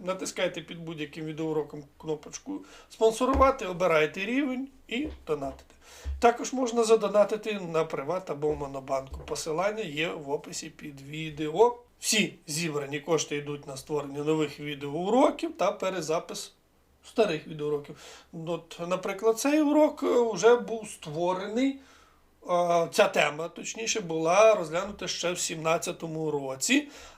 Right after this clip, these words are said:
За сім років мої підходи дещо змінилися, удосконалилися, багато чого змінилося, тому я вирішив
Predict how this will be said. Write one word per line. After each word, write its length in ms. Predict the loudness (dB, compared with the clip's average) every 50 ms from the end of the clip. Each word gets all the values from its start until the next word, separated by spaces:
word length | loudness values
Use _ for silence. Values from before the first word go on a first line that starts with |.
| _ -8
За 180 | 0 4 4 6
сім 240 | 6 4 2 2 4
років 520 | 6 6 6 6 4 -4 -6 -6 -4 -4
мої 220 | -4 -4 -4 -6
підходи 460 | -8 -12 -16 -18 -10 -10 -8 -8 -8 -6
дещо 380 | -4 -4 -6 -4 -6 -10 -10
змінилися, 1040 | -10 -12 -10 -10 -10 -10 -8 -10 -8 -8 -8 -8 -8 -8 -4 0 4 4 4 4 2 -2 -14 -18 -18 -18 -18 -18 -20 -20 _ _ _ -20 _ -20 -18 -14
удосконалилися, 1700 | -10 -8 -8 -8 -6 -6 -6 -8 -6 -2 0 0 2 4 4 2 2 0 -4 -6 -6 -6 -4 -4 -2 -2 2 4 4 6 6 4 2 0
багато 400 | 0 -2 -6 -6 -6 -8 -10 -12
чого 260 | -12 -12 -12 -12 -12
змінилося, 640 | -12 -10 -10 -10 -10 -10 -10 -10 -10 -10 -10 -10 -12
тому 240 | -12 -12 -12 -12 -8
я 140 | -8 -6
вирішив 360 | -6 -6 -6 -6 -6 -8 -8